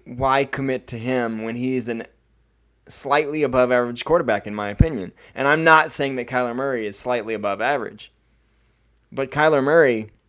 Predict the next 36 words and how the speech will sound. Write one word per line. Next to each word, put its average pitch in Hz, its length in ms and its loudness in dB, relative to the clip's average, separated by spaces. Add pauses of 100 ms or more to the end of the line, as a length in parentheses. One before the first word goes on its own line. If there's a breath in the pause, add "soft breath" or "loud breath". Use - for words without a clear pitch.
has 123 240 -6
proven 160 640 6 (140)
that 123 180 -2
he 147 160 -2
can 151 320 0
be 185 220 0
great. 139 520 -2
But 135 360 0 (100)
with 139 400 -4 (880)
the 143 140 -6
roller 147 260 2
coaster 135 320 -4
season 127 400 -2
last 135 340 0
year 139 200 0
and 120 240 -4
the 113 120 -6
early 127 280 0
playoff 143 460 4
exit, 104 500 -4 (1800)
that's 165 260 -2
all 147 180 4
he's 120 180 -2
proven, 104 460 -10 (100)
that 123 160 -6
he 143 140 -6
can 147 440 0
be 123 180 -2
great. 107 440 -8 (1160)
And 135 200 -4
so 131 260 0
that 135 220 0
puts - 180 4
pressure 135 440 0
on 113 120 -2
him 131 460 2